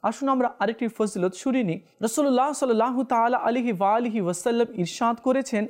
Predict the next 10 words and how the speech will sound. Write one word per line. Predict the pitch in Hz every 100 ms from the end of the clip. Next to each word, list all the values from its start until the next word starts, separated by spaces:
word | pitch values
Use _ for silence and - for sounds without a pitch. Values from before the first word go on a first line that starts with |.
| -
আর | 175 170 -
এই | 190 196 190
হাদিসটি | - 185 269 285 214 185 - - -
ইমামে | 202 233 233 226 226 190
হুসাইন | 165 - 262 262
রাদিয়াল্লাহু | 180 165 165 165 185 180
তাআলা | 160 147 151
আনহু | 147 254 - 160
বর্ণনা | 160 156 156 214
করেছেন। | - 156 156 - 139